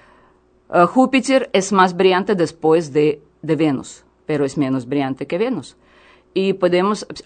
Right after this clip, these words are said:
observar a Júpiter en cualquier posición. Saturno es también brillante, pero menos brillante que, que Júpiter y tiene color amarilloso.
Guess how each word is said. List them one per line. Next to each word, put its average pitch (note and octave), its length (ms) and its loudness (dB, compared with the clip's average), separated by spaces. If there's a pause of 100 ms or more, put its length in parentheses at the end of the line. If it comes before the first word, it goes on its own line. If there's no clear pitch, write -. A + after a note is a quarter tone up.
observar D#3+ 460 2
a F#3 80 4
Júpiter F3 480 -2
en D3 320 2
cualquier C#3+ 460 -4
posición. A3+ 500 0
Saturno A3 500 0
es G#3 300 -6
también G3 340 0
brillante, G#3+ 400 0
pero F#3+ 180 -2
menos D3+ 280 2
brillante D3+ 380 -2
que, C#3+ 180 -6 (400)
que E3+ 100 -2
Júpiter G#3 460 0
y F#3+ 60 2
tiene E3+ 320 0
color D#3+ 420 0
amarilloso. D#3 720 -2